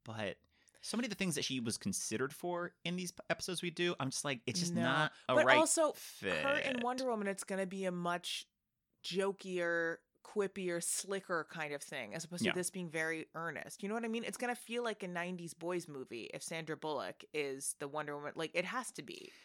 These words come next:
Speaker 1: I mean, if it was made in nineteen ninety-nine, it probably would have been a nineties boy movie
Speaker 2: That's what
Speaker 1: anyway.
Speaker 2: I
Speaker 1: You know it
Speaker 2: mean.
Speaker 1: would have been directed by a man.
Speaker 2: Exactly.
Speaker 1: Yeah.
Speaker 2: So it feels like that w-, they would have, it would have just had that,
Speaker 1: Yeah.
Speaker 2: very much that vibe, the kind of, like,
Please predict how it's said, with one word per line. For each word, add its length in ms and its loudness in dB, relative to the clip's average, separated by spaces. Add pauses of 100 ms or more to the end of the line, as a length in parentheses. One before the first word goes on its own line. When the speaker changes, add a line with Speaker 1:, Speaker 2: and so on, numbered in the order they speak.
(140)
Speaker 1:
I 120 6
mean, 160 10
if 100 4
it 20 4
was 100 4
made 100 8
in 80 6
nineteen 240 8
ninety-nine, 300 4
it 80 -2
probably 220 4
would 180 4
have 60 6
been 80 4
a 60 2
nineties 440 2
boy 420 2 (220)
movie 220 4
Speaker 2:
That's 200 6
what 100 4
Speaker 1:
anyway. 40 6
Speaker 2:
I 40 6
Speaker 1:
You 160 10
know 140 12
it 20 10
Speaker 2:
mean. 80 8
Speaker 1:
would 80 8
have 100 8
been 100 6
directed 400 6
by 300 -2
a 60 -6
man. 160 4
Speaker 2:
Exactly. 560 4
Speaker 1:
Yeah. 60 4
Speaker 2:
So 140 4
it 100 2
feels 300 2
like 200 0
that 160 6
w-, 200 -2
they 140 0
would 160 0
have, 180 -2 (260)
it 120 0
would 120 2
have 100 -2
just 140 -2
had 180 -2
that, 240 4
Speaker 1:
Yeah. 60 -2
Speaker 2:
very 160 2
much 240 -2
that 260 0
vibe, 380 0 (100)
the 100 0
kind 240 -4
of, 80 -6
like, 320 0